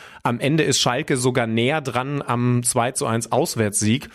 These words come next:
was untypisch gewesen wäre, weil Augsburg ja eigentlich so heimstark und so auswärts schwach ist in den letzten Wochen.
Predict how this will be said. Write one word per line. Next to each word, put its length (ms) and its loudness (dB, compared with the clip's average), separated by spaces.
was 160 0
untypisch 480 0
gewesen 420 0
wäre, 320 2
weil 160 2
Augsburg 500 0
ja 140 2
eigentlich 420 -2
so 260 2
heimstark 520 -2
und 120 -2
so 120 0
auswärts 420 0
schwach 240 0
ist 200 -4
in 100 2
den 120 2
letzten 360 0
Wochen. 300 0